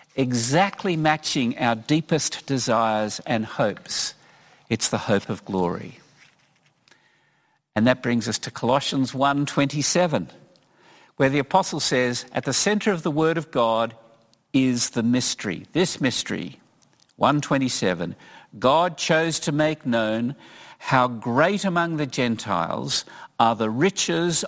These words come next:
of the glory of this mystery, which is Christ in you, the hope of glory." That's it. So I've got two points,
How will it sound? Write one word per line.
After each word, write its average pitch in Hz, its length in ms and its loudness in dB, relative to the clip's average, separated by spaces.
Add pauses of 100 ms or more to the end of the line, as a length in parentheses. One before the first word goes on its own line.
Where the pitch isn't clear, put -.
of 123 240 0
the 123 100 0
glory 120 680 0
of 107 280 -2
this 147 300 -2
mystery, 98 540 -2
which 131 360 -2
is 214 540 -2 (920)
Christ - 640 2
in 151 180 2
you, 123 560 2 (680)
the 98 120 -2
hope 127 340 2
of 117 160 -2
glory." 110 480 0 (540)
That's 117 280 2
it. 113 300 -4 (2250)
So - 80 0
I've 104 80 4
got 117 180 0
two 190 220 2
points, - 760 -2